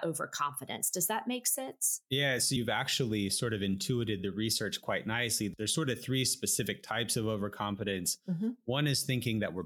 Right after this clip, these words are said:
Speaker 2: better than other people. So, you know, in financial planning, like, I, I know most people can't day trade and make money, but, like, I can, right?
Speaker 1: Mm-hmm.
Speaker 2: Uh, the second is thinking we know more about the future than we actually do, which has
Speaker 1: Yeah.
Speaker 2: obvious implications for sort of forecasting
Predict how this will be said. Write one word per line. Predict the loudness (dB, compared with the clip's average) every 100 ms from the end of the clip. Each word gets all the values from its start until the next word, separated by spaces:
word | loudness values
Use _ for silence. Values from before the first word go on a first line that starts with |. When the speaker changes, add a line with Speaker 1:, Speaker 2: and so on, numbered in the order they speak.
| -2
Speaker 2:
better | 0 2 2
than | 2
other | 2 0
people. | -2 -2 -2 -2 -2
So, | 0 0
you | 0 0
know, | -2 -2
in | -4
financial | -2 -2 0 0 -2 -4
planning, | -2 0 0 0
like, | -4 -2
I, | -4 0
I | 2
know | 4
most | 4 2 2 0 0
people | -2 0 -2
can't | -2 0 0 -2 -4
day | -2 -2
trade | -2 0 0
and | -2 -2
make | -2 0
money, | 0 0 0 -2
but, | -4 -4
like, | -6 -6 -4
I | -2 -2
can, | -6 -10 -10 -10 -6
right? | -2 -2 -2 _
Speaker 1:
Mm-hmm. | -4 0 -2 -4 -12 -10 -4
Speaker 2:
Uh, | -2
the | 0
second | 0 0 0 0 -2 -4
is | -2 0 0
thinking | 0 -2 0 0 2
we | 2
know | 2 2 2
more | 0 0 0
about | 0 -2 -4
the | -14
future | -2 -2 0 0 0
than | 0 0
we | 2 0
actually | -2 -2 -4 -2 -2 0
do, | 0 2 0 -4
which | -6 -4
has | -2 0 -2
Speaker 1:
Yeah. | -2
Speaker 2:
obvious | -2 0 0 0
implications | -2 -6 -6 -2 -2 0 -2
for | -4
sort | -8 -8
of | -8
forecasting | -6 -4 -4 -2 -4 -2 -2 -2